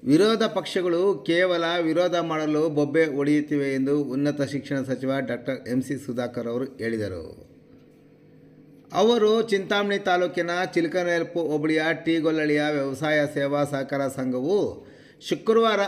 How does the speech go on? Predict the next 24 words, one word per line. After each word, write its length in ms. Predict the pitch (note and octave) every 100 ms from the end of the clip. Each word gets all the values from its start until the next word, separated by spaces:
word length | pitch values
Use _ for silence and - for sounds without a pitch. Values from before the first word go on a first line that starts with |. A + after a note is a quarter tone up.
| D3
ಆಯೋಜಿಸಿದ್ದ 600 | F3 F3+ F3+ E3 D#3+ D#3
ಕಾರ್ಯಕ್ರಮದಲ್ಲಿ 960 | D#3 D3 D#3 D#3 D#3+ D3+ C#3+ D3 D3 E3
ಒಂದು 400 | D3+ C#3+ D3+ E3
ಪಾಯಿಂಟ್ 300 | - D#3 C#3+
ಒಂದು 360 | C3+ D3 D3+ C#3+
ಐದು 200 | C#3 C#3
ಕೋಟಿ 320 | C#3 C3 C3+
ರು 220 | D3+ D3
ಕೆ 220 | - C#3
ಸಿ 200 | C3 D3
ಸಿ 280 | - D3 C3+
ಸಾಲದ 280 | C3 C3+ B2+
ಚೆಕ್‌ಗಳನ್ನು 640 | C3+ C3 C#3 C3+ B2+ C3
ವಿತರಿಸಿ 420 | A#2+ A#2+ C3+ A#2+
ಮಾತನಾಡಿದ 520 | B2+ B2 B2 B2 A#2 A#2
ಅವರು, 640 | A#2 B2+ A3 E3 - - - - - -
ಕಾಂಗ್ರೆಸ್ 480 | D3+ A3 A#3 A3+
ಪಕ್ಷದ 380 | G3 F3+ F#3+ F3+
ಚುನಾವಣಾ 460 | E3+ E3 E3+ F3 E3
ಪ್ರಣಾಳಿಕೆಯಂತೆ 760 | D#3+ D3+ D#3+ D#3 D3 C#3+ C3+ D#3+
ಐದು 260 | B2+ D#3+ D#3+
ಗ್ಯಾರಂಟಿಗಳನ್ನು 720 | C#3+ D3 D3 C#3 C3+ C3+ C#3+
ಅನುಷ್ಠಾನಗೊಳಿಸಿರುವುದರಿಂದ 1160 | C#3+ C3+ C#3+ D3+ C#3+ B2+ C3 C#3+ B2+ A#2+ B2 B2+ F#3+ B2 - - - - -
ಸರ್ಕಾರ 400 | D3+ D3 E3+